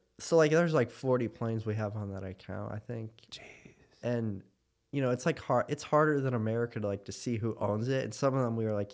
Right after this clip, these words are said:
Speaker 1: iffy. And I got a message from one lawyer that was like, "Can you take this off?" But he might have been, like, trying to s-, get us to take it off the account, saying he was related to the guy, that it has nothing to do with him. But we don't know if that's true. Just,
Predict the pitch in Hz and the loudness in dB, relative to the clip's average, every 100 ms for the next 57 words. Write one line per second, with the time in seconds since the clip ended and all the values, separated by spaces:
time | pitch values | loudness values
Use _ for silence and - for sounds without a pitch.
0 | - 123 123 92 90 - - _ _ _ | -4 -4 -2 -6 -6 -12 -20 _ _ _
1 | - 147 175 180 143 117 - 123 123 131 | 0 2 4 4 2 0 -2 -2 0 -2
2 | 135 110 - 110 98 104 120 123 117 107 | -4 -6 -4 -2 -2 -2 -2 -2 -2 0
3 | 107 104 98 92 90 - _ - 107 107 | 0 0 -2 -4 -6 -12 _ -4 -2 0
4 | 107 98 - 123 113 127 - 110 - 101 | -2 -4 -6 -6 -4 -4 -4 -6 -4 -2
5 | 110 - 110 - - _ 151 151 143 127 | -4 -4 -6 -6 -20 _ 0 2 2 0
6 | 110 98 - - _ - 110 - - 120 | -2 -4 -12 -20 _ -6 -4 -4 -2 0
7 | 123 117 101 - - _ _ _ _ - | 0 -2 -6 -10 -18 _ _ _ _ -2
8 | 123 113 113 107 87 - 113 131 - 120 | 0 0 -2 -8 -6 -6 -4 -2 0 0
9 | 127 143 135 - 156 160 143 _ _ _ | 0 -4 -8 -8 -10 -10 -12 _ _ _
10 | _ _ _ - - 127 117 110 123 110 | _ _ _ -10 -2 0 0 2 2 2
11 | 101 95 104 120 127 131 127 123 113 98 | 0 0 -2 -4 -4 -2 0 0 -2 -4
12 | 92 110 104 101 - 101 85 92 95 120 | -4 -6 -4 -6 -4 -6 -4 -4 -4 -6
13 | 147 151 160 _ - 110 123 120 113 117 | -8 -8 -8 _ -6 -2 0 0 -2 -4
14 | 104 101 - 117 101 101 - | -8 -10 -8 -6 -4 -6 -10